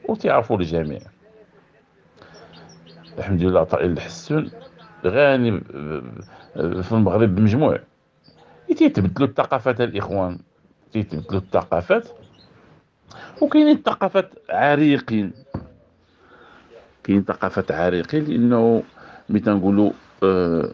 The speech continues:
آه، القواعد، القواعد المراكشية وطائر الحسن المراكشي المغربي، آه، لأنه دابا جميع، جميع المدن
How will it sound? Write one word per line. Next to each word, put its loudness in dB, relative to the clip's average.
آه، 2
القواعد، 0
القواعد -4
المراكشية -4
وطائر -2
الحسن -4
المراكشي 2
المغربي، 2
آه، 2
لأنه 0
دابا -2
جميع، -2
جميع -2
المدن -4